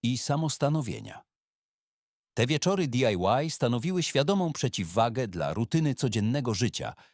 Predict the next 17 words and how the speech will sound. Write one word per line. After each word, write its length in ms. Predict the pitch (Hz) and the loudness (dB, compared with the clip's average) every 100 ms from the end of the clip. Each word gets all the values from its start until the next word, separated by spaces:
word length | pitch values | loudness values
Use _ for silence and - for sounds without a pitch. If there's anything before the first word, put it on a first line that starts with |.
| _ - | _ -2
i 100 | 127 | 0
odzwierciedlały 880 | 127 110 135 123 135 123 190 180 147 | 0 0 -2 0 0 2 2 2 0
pragnienie 540 | 123 98 110 156 135 | -2 0 0 0 0
ponownego 580 | - 117 101 117 180 - | 0 0 2 0 0 -4
tworzenia 480 | - 90 113 113 90 | -4 -2 0 -2 -2
rzeczy 280 | 104 - | -2 -2
własnymi 480 | 98 90 - 78 76 | -2 -2 -2 -4 -2
rękami. 600 | 85 113 - 50 - 52 _ _ _ _ | -4 -4 -4 -8 -10 -16 _ _ _ _
Trzy. 360 | - - 71 - _ _ _ | 0 4 4 2 _ _ _
Kluby 260 | 135 185 196 | 4 6 6
książki 460 | - 160 156 - 147 | 6 6 4 2 2
w 80 | |
piątkowy 460 | - 165 - 117 98 | 4 4 6 6 6
wieczór. 440 | 71 - - - _ _ _ _ - | 0 -4 -8 -12 _ _ _ _ -2
W 60 | 113 | 6
latach 300 | 131 143 - | 8 8 6
siedemdziesiątych 920 | 131 117 110 101 87 64 - - | 6 6 6 4 2 0 -6 -14